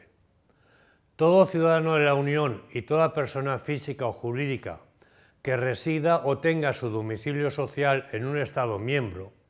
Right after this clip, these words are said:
tiene el derecho de petición ante el Parlamento Europeo". Conforme a las explicaciones del artículo cuarenta y cuatro de la Carta, el derecho garantizado en este artículo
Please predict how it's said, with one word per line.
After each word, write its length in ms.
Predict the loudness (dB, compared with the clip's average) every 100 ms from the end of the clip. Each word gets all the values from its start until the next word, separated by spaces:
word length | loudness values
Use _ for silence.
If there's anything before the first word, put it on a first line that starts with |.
| -2
tiene 440 | 0 2 2 0
el 160 | 0 0
derecho 400 | 2 2 2 2
de 100 | 2
petición 680 | 0 -2 -4 -2 0 -2 -4
ante 260 | -4 -2 -2
el 100 | 0
Parlamento 600 | -2 0 -2 -2 -4 -4
Europeo". 500 | -4 -4 -6 -10 -14 _ _ _ _ _ _
Conforme 840 | -4 -4 2 2 2 0 0 0 0
a 60 |
las 180 | 0 0
explicaciones 800 | -4 -6 -4 -2 -2 0 -2 2
del 100 | 2
artículo 540 | 2 0 -4 0 0
cuarenta 280 | 0 0 -2 -2
y 40 |
cuatro 380 | 0 -2 -2 -4
de 80 | -4
la 140 | 0
Carta, 480 | 0 0 -4 -12 -16 _ _ _ _ _ _ -6
el 160 | -2 0
derecho 360 | 0 2 2
garantizado 680 | 4 4 2 -2 0 2 2
en 100 | 2
este 500 | 0 -2 -2 -2 -2
artículo 760 | -4 -4 -2 -2 -2 -6 -8